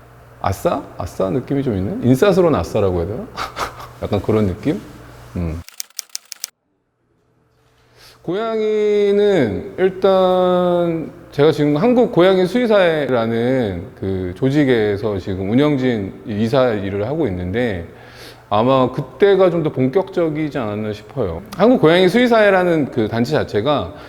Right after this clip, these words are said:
고양이를 공부하고 싶은데 뭐 학교에서 배우는 것도 아니고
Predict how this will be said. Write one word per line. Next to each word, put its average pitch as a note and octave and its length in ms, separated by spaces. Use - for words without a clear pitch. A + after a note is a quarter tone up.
고양이를 D#3+ 920
공부하고 E3 400
싶은데 F#2 560
뭐 A#2 100
학교에서 G#3+ 280
배우는 C3 240
것도 C3 160
아니고 F2+ 360